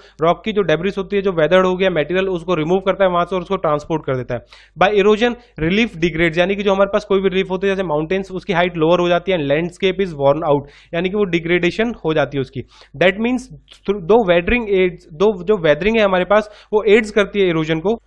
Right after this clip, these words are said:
Friends, यहाँ देखिए, जो आपके weathering होता है, weathering से erosion होता है आपका, ठीक है, Weathering के बाद erosion होता है, but ऐसा कुछ नहीं है कि जो weathering है हमारे पास, वो कोई प्री कंडीशन है for erosion के लिए, यानी कि अगर weathering होगी तो ही erosion होगा, ऐसा कुछ है नहीं।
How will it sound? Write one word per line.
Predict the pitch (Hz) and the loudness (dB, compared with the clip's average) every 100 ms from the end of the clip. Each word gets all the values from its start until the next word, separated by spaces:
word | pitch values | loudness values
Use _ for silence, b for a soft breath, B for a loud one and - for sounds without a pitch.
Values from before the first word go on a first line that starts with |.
| _ - | _ 2
Friends, | 180 220 - - _ - | 2 2 -4 -20 _ 0
यहाँ | 175 196 | 2 4
देखिए, | 185 196 226 | 2 0 2
जो | 214 | 4
आपके | 214 214 | 2 2
weathering | 233 156 160 185 254 233 | 0 2 2 2 0 0
होता | 196 190 | 0 2
है, | 170 180 220 b b 139 | 4 4 0 b b -4
weathering | 151 170 190 226 | -2 0 -2 -2
से | 247 | 0
erosion | 220 185 196 220 202 | 2 4 4 2 2
होता | 156 143 | 2 2
है | 131 | 0
आपका, | 123 139 | -2 -4
ठीक | 190 240 | -2 0
है, | 185 - - 185 | 0 -2 -16 -2
Weathering | 160 180 208 | 0 2 2
के | |
बाद | 226 214 | 2 4
erosion | 202 202 208 | 4 4 2
होता | 165 143 | 2 2
है, | 131 | 2
but | 175 - | 0 0
ऐसा | 190 180 | -2 -2
कुछ | 247 247 | -4 -6
नहीं | 226 | -4
है | 254 | -4
कि | 247 | -4
जो | 240 | -2
weathering | 156 156 196 233 | 0 0 0 0
है | 233 | 0
हमारे | 214 202 202 | 2 2 2
पास, | 226 226 B B - | 2 0 B B 0
वो | 180 220 | 2 2
कोई | 240 | 0
प्री | 247 - 226 | -2 -2 -2
कंडीशन | 247 226 208 202 202 | 0 0 0 -2 0
है | 190 | 0
for | 196 208 | 0 0
erosion | 190 160 165 175 175 | 2 0 0 0 -2
के | 160 | -2
लिए, | 147 143 B B | 0 -2 B B
यानी | 165 190 | -2 -2
कि | 214 254 | -2 -2
अगर | 214 233 | 0 0
weathering | 202 190 208 208 | 2 2 0 -2
होगी | 185 214 | -2 -2
तो | 208 | 0
ही | 196 220 | 0 2
erosion | 190 175 175 | 0 0 -2
होगा, | 160 156 | 0 -2
ऐसा | 170 165 | -2 -2
कुछ | 208 233 - | -4 -4 -2
है | 185 | 0
नहीं। | 220 226 | 2 0